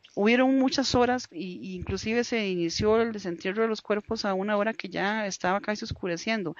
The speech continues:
Sobre esto, a mí me parece que es algo muy irregular. ¿Qué, qué piensas tú, Juan Ignacio, de esto?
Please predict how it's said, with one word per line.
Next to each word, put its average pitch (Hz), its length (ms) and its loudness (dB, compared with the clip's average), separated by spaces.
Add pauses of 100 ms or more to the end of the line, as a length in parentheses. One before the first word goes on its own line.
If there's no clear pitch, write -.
(400)
Sobre 202 380 2
esto, 208 260 0
a 202 180 0
mí 202 140 -2
me 240 80 -4
parece 240 300 -2
que 240 80 -6
es - 80 -6
algo 233 140 -2
muy 247 140 2
irregular. 214 480 0
¿Qué, 196 200 -6
qué - 160 -8
piensas 226 420 -4
tú, 220 140 -10
Juan 185 160 -10
Ignacio, 185 360 -12
de 170 140 -6
esto? 170 320 -16